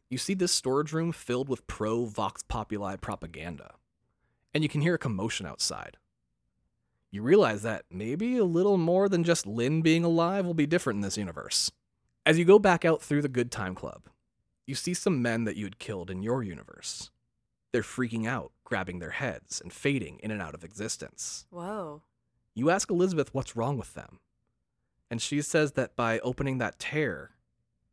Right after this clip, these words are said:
Speaker 1: she made them remember being dead in your universe.
Speaker 2: <laughs> That's so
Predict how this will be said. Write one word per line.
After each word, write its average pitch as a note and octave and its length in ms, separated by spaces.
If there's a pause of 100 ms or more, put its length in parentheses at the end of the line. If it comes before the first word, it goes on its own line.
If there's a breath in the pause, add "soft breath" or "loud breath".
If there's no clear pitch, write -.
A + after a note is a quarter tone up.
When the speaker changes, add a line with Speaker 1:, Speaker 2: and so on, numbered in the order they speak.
Speaker 1:
she - 220
made D#3+ 180
them F3 120
remember C3 380
being G#2 400
dead G2+ 400 (240)
in G#2 160
your G#2 260
universe. - 640 (140)
Speaker 2:
<laughs> G4 1080
That's F4 280
so E4+ 520